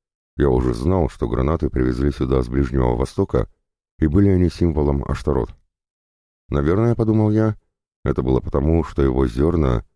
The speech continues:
напоминали груди у древней статуи богини. Жрица чуть помедлила и неожиданно заговорила. «Обыкновенно я не хожу на церемонии,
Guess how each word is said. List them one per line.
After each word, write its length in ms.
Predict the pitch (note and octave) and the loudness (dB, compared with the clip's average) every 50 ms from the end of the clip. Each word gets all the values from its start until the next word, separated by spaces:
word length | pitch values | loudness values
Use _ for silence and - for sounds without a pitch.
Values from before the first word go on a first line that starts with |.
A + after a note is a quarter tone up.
| _ _ - | _ _ -4
напоминали 520 | C#2+ C2 - C2 C#2+ C#2+ D2+ D2+ D2 C#2+ | -4 -2 0 0 0 0 0 2 2 0
груди 480 | C2+ B1+ C2+ D2+ F2 D#2+ D2+ D2+ C#2+ - - | 0 0 0 0 0 0 0 0 -2 -2 -4
у 120 | - C#2 C2 | -4 -2 0
древней 460 | C2 C2 D2 D2+ D2+ C#2+ D2 D2 C#2+ | 0 2 2 2 2 2 2 0 -2
статуи 420 | - - C#2+ C#2 C2+ - C#2+ C#2 | -2 -2 -4 -2 -2 0 -2 0
богини. 440 | C2 C#2+ C#2+ C2+ B1 A1 G#1 G1+ - - _ _ _ _ _ _ _ _ _ _ _ _ _ _ _ _ _ _ _ _ - | 0 -2 -2 -2 -2 -4 -4 -6 -8 -10 _ _ _ _ _ _ _ _ _ _ _ _ _ _ _ _ _ _ _ _ -4
Жрица 420 | - C#2 C2 C#2+ C#2+ C2 - - B1+ | -4 -2 0 2 0 0 0 -2 -2
чуть 200 | - C#2+ - - | -2 -2 -4 -2
помедлила 580 | C#2+ B1+ D2 E2+ D#2+ B1+ B1 A#1 A1 A1 A1 - _ _ _ _ _ _ _ - | -2 0 0 0 0 0 -2 -2 -2 -4 -6 -6 _ _ _ _ _ _ _ -2
и 80 | E2+ E2+ | 0 2
неожиданно 480 | F#2+ G2+ G2 F2+ D#2+ F2 E2+ E2+ E2 D2 | 2 2 2 0 -2 0 0 0 0 0
заговорила. 560 | C#2 C2+ C2 B1 A#1+ A1 A1 G#1 G#1 - - _ _ _ _ _ _ _ _ _ _ _ _ _ _ _ _ _ _ _ _ - | 0 0 0 -2 -2 -2 -2 -4 -4 -6 -8 _ _ _ _ _ _ _ _ _ _ _ _ _ _ _ _ _ _ _ _ -6
«Обыкновенно 640 | - F#2 F2+ G2 - G#2 G2+ F#2+ G#2 A2 G#2 G2+ G2+ | -2 0 0 0 0 2 2 4 4 4 4 4 4
я 140 | G2 F#2+ F#2 | 4 4 4
не 100 | F#2+ F2 | 2 2
хожу 300 | - G#2 G2 F#2+ A2 A#2 | 2 0 -2 0 0 0
на 100 | G#2 D#2+ | 0 0
церемонии, 680 | - - C#2+ C2 B1+ B1+ B1 A#1+ A#1+ A#1+ A#1+ A#1+ A#1 | 0 0 0 0 2 2 2 2 2 0 0 -2 -4